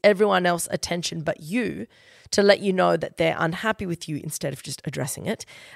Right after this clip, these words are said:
Um, but they don't wanna approach you, so they make you feel super uncomfortable, so then you're the one that has to fix it. Otherwise, the threat is, "I'm just gonna keep making you feel uncomfortable and ignored until you approach me."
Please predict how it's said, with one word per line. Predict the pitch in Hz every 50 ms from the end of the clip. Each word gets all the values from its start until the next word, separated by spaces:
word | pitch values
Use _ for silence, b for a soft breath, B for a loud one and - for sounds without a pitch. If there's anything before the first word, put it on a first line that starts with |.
| B B
Um, | 156 160 160 156 156 147
but | - - 160
they | - 180
don't | 185 208 208
wanna | 226 233 233
approach | 233 - - 226 214 208 208 - -
you, | 214 208 208 202 202 208 196 b b b b b
so | b - 196
they | 185 185
make | 180 180 180 175 -
you | 170 165 165 175 226 269 294 311 302
feel | - 262 240 214
super | - - - 214 202 - 196 190
uncomfortable, | 185 170 - 180 170 175 - - 165 170 170 160
so | 156 - 175
then | 160 165 165 165
you're | 165 147 156 185 185 196
the | 190 190
one | 175 180 170
that | 165 160
has | 156 170 - -
to | -
fix | 160 - - 233 233 - - -
it. | 160 151 -
Otherwise, | - 175 175 170 165 160 165 160 156 131
the | 156 165
threat | - - - 175 180 175 160 -
is, | 170 170 160 139 -
"I'm | - 156 156
just | 151 -
gonna | - 160 156
keep | - 160 156 160
making | 156 151 147 - 156 156
you | 147 139
feel | - 165 151 147
uncomfortable | 147 143 - - 147 143 - - 156 143 - 143 143 147 143 B B B B B
and | B 147 160
ignored | 147 143 139 147 175 202 202 180 160 160 156
until | - - 143 - 165 139 139 131
you | 131 135 147 160 151
approach | 147 139 - - 139 117 - - -
me." | 151 147 113 - - -